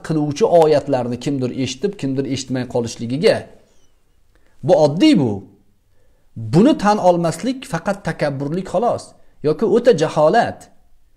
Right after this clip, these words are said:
Rasul keltirgan narsani o'zinglarni aqlinglar bilan xulosa qilish xolos bu. Yanada sizga oyon, ochiq, oydin bo'lishlik uchun misol keltiray.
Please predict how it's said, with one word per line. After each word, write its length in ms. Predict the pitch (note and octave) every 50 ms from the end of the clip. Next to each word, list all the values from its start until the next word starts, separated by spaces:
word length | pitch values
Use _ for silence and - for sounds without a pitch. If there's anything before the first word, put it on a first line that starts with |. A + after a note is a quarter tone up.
| _ _ _ _ _ _ -
Rasul 360 | - B2 E3 F3 - C4+ B3+ F#3+ -
keltirgan 580 | G#3 G3 F3+ - - F3+ F#3 F3+ A3+ A3+ G#3+ G3+
narsani 460 | F#3 F3 F3 D#3+ - F#3 F3+ F#3+ B3 C4+
o'zinglarni 640 | G#3+ F#3 E3+ D3+ E3+ F3 E3+ F3 E3+ E3+ F#3+ A#3
aqlinglar 600 | G#3+ - E3+ - - E3+ E3+ D#3+ D#3+ E3+ G3+ A#3 A#3+ A3+
bilan 200 | A#3 A3 F#3+ E3+
xulosa 380 | E3 - E3+ E3 D#3 D3+ - F#3
qilish 300 | - E3+ E3 E3+ - - -
xolos 280 | C3+ F#3 B3 A#3 - - B2+
bu. 100 | A2 G#2+ - - - - - _ _ _ _ _ _ _ _ _ _ - - - A2 A2+ A2+ A#2+
Yanada 380 | D3+ F#3+ A3+ C4 C#4 C4 B3+ -
sizga 320 | - F#3+ F#3 F3+ F#3+ G3
oyon, 340 | D3 F#3 F3+ F#3 F#3+ F3+ E3
ochiq, 360 | - E3+ E3 E3 - F#3 E3+ -
oydin 360 | E3+ E3 D#3 D#3 E3 F3 E3+ E3
bo'lishlik 380 | D#3 D#3+ D#3+ C#3+ - D#3 D3+ D3
uchun 200 | C#3+ C#3+ D3+ D3 C#3
misol 280 | C#3+ C#3+ C#3+ D3 C3+
keltiray. 460 | B2+ - C#3 B2 B2 - D3 G3+ B3+